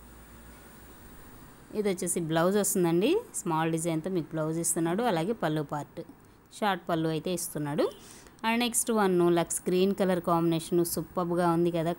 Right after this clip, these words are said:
కాంబినేషన్ అయితే, చాలా చాలా బాగా నచ్చింది కలర్ కాంబినేషన్. క్వాలిటీ కూడా ఎక్సలెంట్ క్వాలిటీ అండి ఇవన్నీ కూడా. అలాగే ఇది బ్లౌజ్ వస్తుందండి ఈ శారీకి. పళ్ళు వచ్చేసి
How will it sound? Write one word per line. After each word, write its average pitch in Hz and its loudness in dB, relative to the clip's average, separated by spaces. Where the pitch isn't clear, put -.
కాంబినేషన్ 165 0
అయితే, 180 -8
చాలా 160 -4
చాలా 170 -2
బాగా 165 0
నచ్చింది 160 -4
కలర్ 156 -4
కాంబినేషన్. 165 -2
క్వాలిటీ 180 -2
కూడా 185 2
ఎక్సలెంట్ 226 2
క్వాలిటీ 160 2
అండి 156 2
ఇవన్నీ 160 2
కూడా. 170 0
అలాగే 170 -2
ఇది 233 0
బ్లౌజ్ 175 4
వస్తుందండి 160 2
ఈ 156 -2
శారీకి. 147 -2
పళ్ళు 160 2
వచ్చేసి 165 0